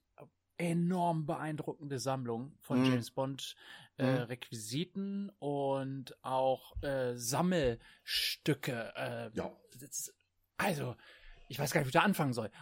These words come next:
Speaker 1: Aber was f-, jetzt gerade interessant ist, da er hatte
Speaker 2: Mhm.
Speaker 1: eine sehr alte Flasche von dem Champagner, von dem Bond-Champagner, der im Film immer, ist es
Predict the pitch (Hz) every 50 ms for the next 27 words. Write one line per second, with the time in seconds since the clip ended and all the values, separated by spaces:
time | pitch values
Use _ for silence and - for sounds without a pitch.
0 | - _ - 165 160 156 147 127 156 160 - - - - _ - - - - -
1 | - - 240 185 151 160 196 208 - - - - - 147 143 139 131 131 131 -
2 | 151 139 - 139 143 - - 131 131 127 127 - 202 190 - - 156 143 - 135
3 | 127 127 156 214 214 165 143 139 135 135 131 131 127 - _ _ _ - _ _
4 | - - 135 139 139 113 123 135 147 175 - - 175 - - - 147 143 - 170
5 | 151 - - 135 131 135 135 127 127 123 - 127 117 110 - 127 139 160 185 214
6 | 226 214 - 156 139 131 131 120 110 131 139 151 175 - - 190 180 175 - 180
7 | 175 185 202 220 247 269 - - - - - - - - 151 143 147 - 151 143
8 | 131 - - - - 208 226 247 262 269 262 226 - - 175 185 196 202 208 208
9 | 208 _ _ _ _ _ _ _ 190 165 - 151 123 110